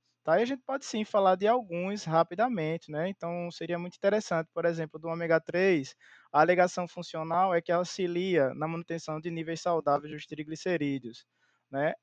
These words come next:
Os flavonoides, por exemplo, eles ati-, eh, eles possuem atividade antioxidante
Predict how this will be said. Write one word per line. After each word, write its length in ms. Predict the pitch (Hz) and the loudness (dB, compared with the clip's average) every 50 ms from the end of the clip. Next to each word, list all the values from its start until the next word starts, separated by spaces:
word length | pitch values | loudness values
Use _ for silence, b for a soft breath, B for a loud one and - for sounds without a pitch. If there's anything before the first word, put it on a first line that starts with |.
| _ _ | _ _
Os 180 | 147 165 170 - | -10 -8 -8 -2
flavonoides, 720 | 180 185 180 170 175 170 165 165 175 202 220 208 175 - | 2 2 2 2 0 -2 0 0 2 4 2 2 0 -4
por 160 | - - 165 156 | -6 -4 -2 -2
exemplo, 540 | 156 156 139 156 170 185 202 208 208 160 | -2 -2 -2 -4 -2 -2 -2 -2 -4 -6
eles 140 | 156 147 156 | -6 -2 0
ati-, 360 | 160 165 - _ 175 175 175 | -2 -2 -2 _ -6 -6 -2
eh, 220 | - 156 160 156 156 | 0 2 2 2 2
eles 160 | 156 160 - | 0 -2 -8
possuem 320 | - 185 175 - 185 175 | -10 -12 -10 -6 -6 -6
atividade 460 | 175 - 165 170 175 165 156 156 156 160 | -6 -6 -8 -6 0 2 2 2 2 0
antioxidante 1080 | 165 - 170 165 165 - - - 196 170 165 165 170 180 196 208 - 226 226 233 269 | -4 -2 -2 -2 -2 -4 -6 -8 -6 -4 -2 0 0 2 0 0 -2 -6 -8 -8 -8